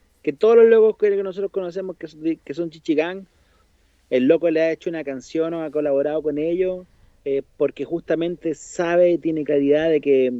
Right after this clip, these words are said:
se tienen que tirar para arriba entre todos y que si todos su-, surgen, todos van a ser cada vez más bacanes, po. Él tiene esa conciencia de, de, de, de grupo, de, de,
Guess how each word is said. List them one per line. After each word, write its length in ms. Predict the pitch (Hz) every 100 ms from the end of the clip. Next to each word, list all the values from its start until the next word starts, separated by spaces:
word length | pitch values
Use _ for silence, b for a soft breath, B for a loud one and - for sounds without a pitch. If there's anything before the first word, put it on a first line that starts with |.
| -
se 100 | 135
tienen 200 | 139 135
que 120 | 139
tirar 200 | 127 135
para 160 | 135 127
arriba 140 | 139
entre 200 | 131 120
todos 300 | 127 131 135
y 40 |
que 220 | 123 120 113
si 220 | 120 117
todos 220 | 135 131
su-, 200 | - 131
surgen, 580 | - 151 139 139 135 147 _ _ _
todos 180 | 165 170
van 140 | 165
a 100 | 147
ser 200 | 135 160
cada 240 | - 151 160
vez 100 | 156
más 160 | 156 143
bacanes, 320 | 131 113 98
po. 260 | - 98 110
Él 300 | 113 113 113 _
tiene 160 | 151
esa 140 | 147 147
conciencia 360 | 131 139 -
de, 140 | 127 123
de, 140 | 120 -
de, 480 | 117 113 110 110 - 127
de 160 | 117
grupo, 320 | 123 131 104
de, 80 | 95
de, 480 | 98 - - -